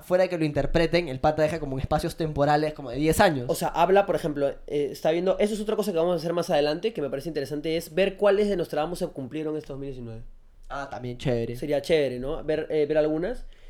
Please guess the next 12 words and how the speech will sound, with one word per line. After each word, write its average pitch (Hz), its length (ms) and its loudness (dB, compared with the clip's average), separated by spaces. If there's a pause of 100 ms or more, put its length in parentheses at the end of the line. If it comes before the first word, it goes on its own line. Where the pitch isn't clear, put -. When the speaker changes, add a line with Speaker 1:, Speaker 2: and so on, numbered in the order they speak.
(160)
Speaker 2:
Eh, 170 360 2
y 170 160 4
habló, 160 260 8
pues, 185 140 2
¿no? 185 200 4
De 160 260 0
la 143 100 4
Tercera 147 320 0
Guerra 156 240 2
Mundial. 139 520 -2 (600)
Que 175 380 4 (420)
advierten, 214 840 6